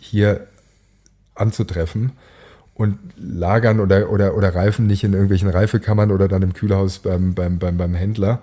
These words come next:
Und das schmeckst du natürlich. Und wenn du das Ding reinmachst mit eben, der Klassiker im Buch ist es, glaub ich, ein bisschen Honig ist drin, ein bisschen Zimtblüte.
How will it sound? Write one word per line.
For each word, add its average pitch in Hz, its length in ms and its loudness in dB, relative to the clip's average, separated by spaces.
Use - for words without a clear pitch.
Und 101 140 -2
das 98 100 2
schmeckst - 400 -4
du 107 60 0
natürlich. 82 460 -2
Und 87 60 -2
wenn 90 100 0
du 98 80 0
das 123 240 -2
Ding 127 180 2
reinmachst 117 460 0
mit - 260 -6
eben, 98 340 -2
der 98 80 -6
Klassiker 101 360 0
im 92 100 2
Buch 101 220 -2
ist 101 80 -2
es, 92 80 -8
glaub 98 140 -2
ich, 98 60 0
ein 92 40 -4
bisschen 95 260 -4
Honig 107 280 0
ist 101 180 -6
drin, 104 140 0
ein 107 40 -2
bisschen 95 380 -4
Zimtblüte. 113 720 -2